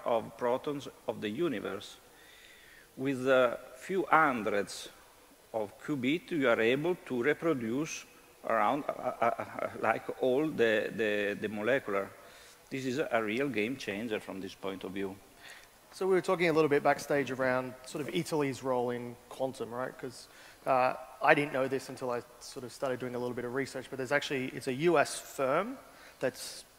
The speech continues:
Speaker 2: got a, a fab in the, in the U S, but they're doing a lot of their research here in, in Italy, in, in Napoli, is that right?
Speaker 1: Yes, uh, we have, uh, an Italian company that is able to provide a, um, superconducting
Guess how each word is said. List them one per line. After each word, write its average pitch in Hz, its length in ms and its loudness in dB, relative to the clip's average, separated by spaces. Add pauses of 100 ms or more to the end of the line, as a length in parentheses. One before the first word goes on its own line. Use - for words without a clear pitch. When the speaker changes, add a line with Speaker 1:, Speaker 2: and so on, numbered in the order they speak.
(120)
Speaker 2:
got 135 140 2
a, 120 240 2 (180)
a 131 80 -6
fab 165 440 4
in 143 160 -4
the, 135 60 -4
in 139 120 -4
the 135 80 -2
U 135 200 2
S, 131 140 2
but 143 120 -6
they're 131 100 -2
doing 135 180 -4
a 127 40 -4
lot 127 120 0
of 123 60 2
their 117 140 2
research 123 440 -6
here 123 300 -4
in, 117 360 -10 (380)
in 135 140 -4
Italy, 175 440 -2
in, 143 180 -6
in 135 180 -6
Napoli, 123 360 2
is 117 100 -8
that - 120 -8
right? 170 200 -4 (480)
Speaker 1:
Yes, 185 420 2
uh, 233 180 4
we 139 140 2
have, 123 320 8
uh, 123 360 10
an 113 360 6
Italian 110 600 0
company 113 1000 0
that 117 240 2
is 110 220 -4
able 190 340 2
to - 140 -2
provide 117 840 6
a, 107 280 0 (200)
um, 101 920 -4 (340)
superconducting 107 1120 -4